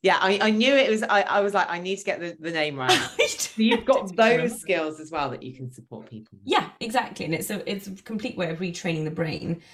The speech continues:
Speaker 2: but from a coaching perspective, you know, sort of
Speaker 1: Mm.
Speaker 2: forward facing. 'Cause a lot of people with certain anxieties, it's not actually from a,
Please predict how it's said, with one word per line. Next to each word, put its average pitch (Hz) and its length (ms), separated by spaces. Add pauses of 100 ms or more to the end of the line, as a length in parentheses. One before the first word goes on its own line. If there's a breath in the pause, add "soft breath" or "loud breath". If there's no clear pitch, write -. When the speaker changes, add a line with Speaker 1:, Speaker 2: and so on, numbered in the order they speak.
(220 loud breath)
Speaker 2:
but 170 160
from 165 180
a 160 40
coaching 160 380
perspective, - 640
you 151 100
know, - 160
sort 156 220
of 139 120
Speaker 1:
Mm. 143 100
Speaker 2:
forward 139 200
facing. 165 540
'Cause - 340 (400 loud breath)
a 196 60
lot 240 180
of 226 80
people 175 280
with 170 140
certain 170 200
anxieties, 170 640
it's 165 140
not 190 160
actually - 360
from 151 260
a, 131 100